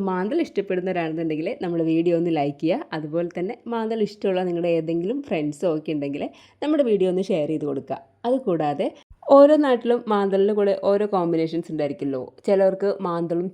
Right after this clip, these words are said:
ചോറും പരിപ്പ് കറിയും ഭയങ്കര ഇഷ്ടമായിരിക്കും. അതുപോലെ നിങ്ങളുടെ നാട്ടിൽ നിങ്ങൾക്ക് ഇഷ്ടമുള്ള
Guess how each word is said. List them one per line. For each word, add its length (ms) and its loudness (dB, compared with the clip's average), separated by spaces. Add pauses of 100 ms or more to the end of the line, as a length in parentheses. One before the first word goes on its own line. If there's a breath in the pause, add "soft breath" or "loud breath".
ചോറും 380 -2
പരിപ്പ് 360 -4
കറിയും 240 -2
ഭയങ്കര 320 -4
ഇഷ്ടമായിരിക്കും. 480 -10 (440 loud breath)
അതുപോലെ 380 2 (200)
നിങ്ങളുടെ 320 -2
നാട്ടിൽ 240 -4 (180)
നിങ്ങൾക്ക് 320 -4
ഇഷ്ടമുള്ള 280 -2